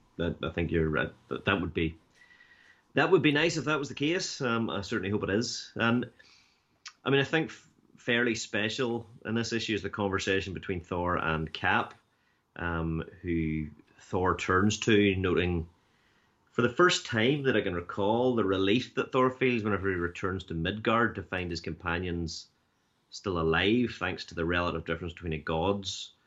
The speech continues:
lifespan and a mortal's lifespan, and therefore their perception of time.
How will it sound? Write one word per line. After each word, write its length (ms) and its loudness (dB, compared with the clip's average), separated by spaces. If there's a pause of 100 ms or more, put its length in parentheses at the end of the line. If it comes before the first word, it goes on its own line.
(160)
lifespan 640 2
and 100 0
a 60 0
mortal's 440 0
lifespan, 540 0
and 100 -2
therefore 380 -2
their 140 -2
perception 580 -4
of 140 -8
time. 500 0